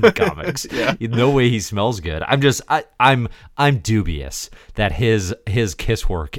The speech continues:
Speaker 1: is so fine that he woos Jean just like that. Now,
Speaker 2: Well,
Speaker 1: obviously,
Speaker 2: he
Speaker 1: it's been
Speaker 2: does
Speaker 1: a long
Speaker 2: have,
Speaker 1: time
Speaker 2: I mean,
Speaker 1: coming.
Speaker 2: you know, like, it's more than just the kissing, right? Like, he's got a, an, a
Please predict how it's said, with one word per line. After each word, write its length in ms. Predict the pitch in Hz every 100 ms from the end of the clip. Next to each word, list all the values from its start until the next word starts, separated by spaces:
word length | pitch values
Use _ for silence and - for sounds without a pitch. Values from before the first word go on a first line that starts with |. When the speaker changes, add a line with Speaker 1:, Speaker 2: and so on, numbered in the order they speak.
| -
Speaker 1:
is 140 | 107
so 360 | - - 117 107
fine 420 | - 90 71 - - - - -
that 140 | 95 78
he 140 | 101
woos 380 | 82 90 87 73
Jean 360 | 85 80 73
just 280 | 73 80 -
like 220 | 78 71
that. 340 | - - - - -
Now, 160 | 101
Speaker 2:
Well, 120 | 156 160
Speaker 1:
obviously, 120 | 156 143
Speaker 2:
he 60 |
Speaker 1:
it's 60 | -
been 40 | 196
Speaker 2:
does 120 | -
Speaker 1:
a 40 |
long 80 | 117
Speaker 2:
have, 120 | 113
Speaker 1:
time 100 | 82
Speaker 2:
I 80 | 139
mean, 160 | 156 135
Speaker 1:
coming. 120 | 117
Speaker 2:
you 80 | 110
know, 200 | 69 - _ _ -
like, 220 | 120 117
it's 200 | 143 -
more 200 | 131 113
than 160 | 101 98
just 220 | 82 -
the 80 | 90
kissing, 380 | 107 - 80
right? 260 | 107 107 113
Like, 160 | 120 107
he's 160 | 156
got 180 | - 98
a, 180 | 85 113 _ _ -
an, 160 | -
a 60 | -